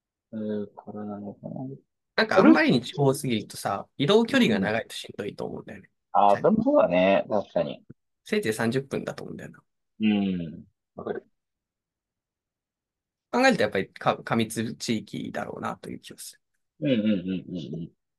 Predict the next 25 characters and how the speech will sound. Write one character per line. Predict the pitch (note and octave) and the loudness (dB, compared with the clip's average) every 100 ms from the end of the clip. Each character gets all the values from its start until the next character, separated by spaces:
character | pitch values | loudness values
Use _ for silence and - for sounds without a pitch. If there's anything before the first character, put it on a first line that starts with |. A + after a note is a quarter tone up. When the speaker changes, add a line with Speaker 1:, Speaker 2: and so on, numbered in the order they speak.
| _ | _
Speaker 1:
過 | - | 0
密 | D#3+ F#3 G3 | 2 4 4
地 | G3 G#3+ G3+ | 6 6 6
域 | G3 | 6
で | E3 | 6
か | D#3+ G#3+ - | 6 2 4
つ、 | G#3 G#3+ - - _ _ _ _ _ _ _ - - _ _ _ _ _ _ | 8 8 8 0 _ _ _ _ _ _ _ -20 -20 _ _ _ _ _ _
だ | C#3 | 2
か | C3+ | 4
ら | |
練 | B2+ F#3 C#4+ | 6 6 8
馬 | D#4 | 6
区 | D#4 - | 4 2
と | G#2+ | 2
か、 | - F#2+ F2+ E2+ - _ _ _ _ _ _ _ | 4 4 6 2 -6 _ _ _ _ _ _ _
あ | - | -4
っ | - | -2
ち | - | 0
の | F#3 | 0
方 | F3+ G3 | 4 4
っ | - | 4
て | - D#2+ - - | 0 -4 -2 -6
意 | - A2 | -4 4
外 | C#3+ C#3+ | 4 4
に | C#3 C#3 C3 | 0 -2 -4